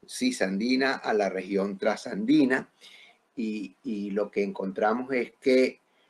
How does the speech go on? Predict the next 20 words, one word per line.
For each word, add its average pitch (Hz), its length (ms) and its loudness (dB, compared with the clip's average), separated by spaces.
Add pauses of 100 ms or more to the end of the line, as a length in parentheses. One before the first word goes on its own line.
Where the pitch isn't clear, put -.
(500)
eh, 98 400 4
los 104 180 0
astrolépidos 107 760 0
comienzan 107 640 0
a 127 60 2
aparecer 107 760 2
alrededor 101 440 -2
de 113 120 4
los 104 240 -2
mil 156 240 2
ochocientos 117 640 -2
metros 120 380 -2
de 127 80 2
altura. 131 520 2 (840)
Eh, 107 460 6
en 120 140 0
la 113 120 6
región 110 880 2 (340)
cisandina 131 1040 4 (240)
desaparecen 107 1200 2